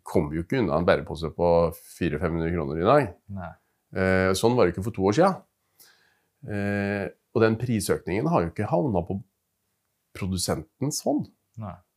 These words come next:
Speaker 1: Det er jo kommet smuler i forhold til den økningen som har kommet her, hvis det har kommet noe i hele tatt.
Speaker 2: Mm.
Speaker 1: Ehm, Nordmenn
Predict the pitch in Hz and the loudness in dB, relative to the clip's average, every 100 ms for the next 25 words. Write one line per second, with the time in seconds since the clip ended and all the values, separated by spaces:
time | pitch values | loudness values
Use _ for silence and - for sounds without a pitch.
0 | _ - 85 87 113 113 123 92 92 - | _ -2 2 4 4 2 2 2 2 -2
1 | - - 117 110 110 190 175 175 143 113 | -12 -2 4 4 6 4 2 2 4 4
2 | 127 120 117 117 _ _ - 107 104 98 | 4 4 2 -4 _ _ 2 6 4 2
3 | 85 85 87 98 92 85 82 85 87 87 | -4 -4 -4 -4 -4 -4 0 0 0 -4
4 | 95 92 82 85 82 85 76 - - _ | -4 -4 -6 -8 -10 -10 -10 -14 -16 _
5 | 101 92 _ _ _ _ _ - 98 95 | -16 -16 _ _ _ _ _ -14 -10 -8
6 | 95 95 95 98 95 95 _ _ _ _ | -8 -8 -8 -10 -10 -12 _ _ _ _
7 | - _ _ _ _ _ _ _ _ _ | -20 _ _ _ _ _ _ _ _ _
8 | _ _ _ _ _ _ - 113 95 110 | _ _ _ _ _ _ 0 2 2 0
9 | 127 | 0